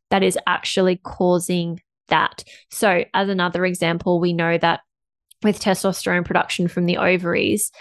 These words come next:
that's not where the issue, like, starts. For example, there very often is that high level of luteinizing hormone triggering that issue. And so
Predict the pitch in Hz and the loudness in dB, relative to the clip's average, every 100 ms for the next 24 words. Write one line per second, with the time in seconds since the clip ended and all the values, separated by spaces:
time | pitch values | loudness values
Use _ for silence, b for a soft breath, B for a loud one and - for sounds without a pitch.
0 | B B _ _ - 185 196 - - 220 | B B _ _ -6 0 0 -2 0 0
1 | - 208 185 180 139 - 175 - 185 180 | 2 0 0 0 -2 -2 -2 -2 0 2
2 | 175 170 170 175 156 - _ - - - | 2 -2 -2 -2 -2 -10 _ -6 -4 -2
3 | 190 165 220 285 - - - 214 208 214 | 0 2 2 0 -4 -12 -2 0 2 0
4 | 202 - 214 196 185 185 185 170 175 190 | -2 0 0 0 0 0 0 0 -4 -4
5 | 160 175 - 175 - 175 175 175 175 175 | -2 0 0 0 0 0 0 -2 -2 -4
6 | 160 185 180 170 170 170 - 165 170 170 | 0 0 0 -2 -2 -4 0 2 0 -2
7 | - 190 180 170 170 170 160 - - _ | -2 0 0 -2 0 2 0 -2 -14 _
8 | 180 - - 240 277 B B B 196 190 | 0 2 0 0 0 B B B -2 0
9 | - 196 190 | 0 2 0